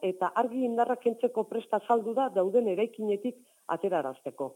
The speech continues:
Ipar Euskal Herrian euskara ez da ofiziala, eta euskaraz ikasteko eta bizitzeko, euskara sustatzeko,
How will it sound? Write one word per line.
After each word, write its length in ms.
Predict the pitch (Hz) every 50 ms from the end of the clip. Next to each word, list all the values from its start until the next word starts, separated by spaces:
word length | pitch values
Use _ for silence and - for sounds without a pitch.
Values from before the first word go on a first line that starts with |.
| _ _ _ _ _ _ _ _ _ _ _ _ _ _ _ _ _ _ _ -
Ipar 240 | 190 - 240 233 240
Euskal 280 | 240 240 - 226 226 226
Herrian 260 | 220 233 240 233 233
euskara 380 | 214 202 202 - 247 247 240 202
ez 80 | 180
da 100 | 180 240
ofiziala, 540 | 202 160 - 214 196 - - 143 147 156 151 143 - - - _ _ _ _ _ _ -
eta 260 | - 131 - - 160 160
euskaraz 360 | 156 - - - 214 226 220 -
ikasteko 540 | 220 - 233 214 - - 226 214 - 208
eta 180 | 196 190 180 175
bizitzeko, 580 | 180 190 180 - 233 - - 240 233 - 240 254 269 254 - _ _ _ _ _ _ -
euskara 380 | - 147 - - 247 226 208 175
sustatzeko, 680 | - 185 165 - - 240 247 - 262 214 - - 202